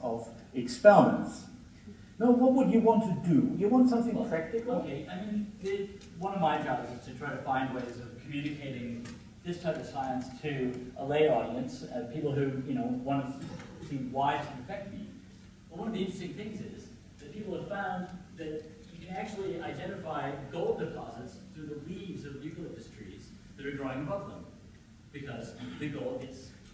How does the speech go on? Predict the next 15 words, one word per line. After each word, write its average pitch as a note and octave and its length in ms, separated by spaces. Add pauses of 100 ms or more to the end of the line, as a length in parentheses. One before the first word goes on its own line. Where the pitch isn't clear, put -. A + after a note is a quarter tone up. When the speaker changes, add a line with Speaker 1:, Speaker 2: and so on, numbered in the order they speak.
(360)
Speaker 2:
into C3+ 220
the C#3 80
root C#3 220
system F#3+ 360
and C#3+ 100
it C3+ 60
actually D3+ 220
goes E3 120
into D#3+ 180
the D#3+ 140
leaves, C3+ 180
and - 80
they C3+ 80
can C#3 200
utilize A#2+ 600